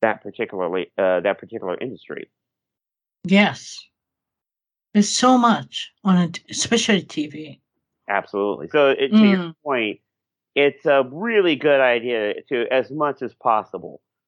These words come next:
Speaker 1: uh, try to get as much news information from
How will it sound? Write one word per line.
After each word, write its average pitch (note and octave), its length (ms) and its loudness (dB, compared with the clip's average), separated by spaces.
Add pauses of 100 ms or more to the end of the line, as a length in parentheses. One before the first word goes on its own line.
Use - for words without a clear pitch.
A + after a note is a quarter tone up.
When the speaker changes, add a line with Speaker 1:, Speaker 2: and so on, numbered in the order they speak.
(120)
Speaker 1:
uh, G2 280 -4 (100)
try C#3+ 280 0
to C#3+ 100 -4
get A2+ 260 -2
as G#2 220 -8
much A#2 260 -6
news A2+ 240 -4
information G2+ 680 -8
from G2 220 -4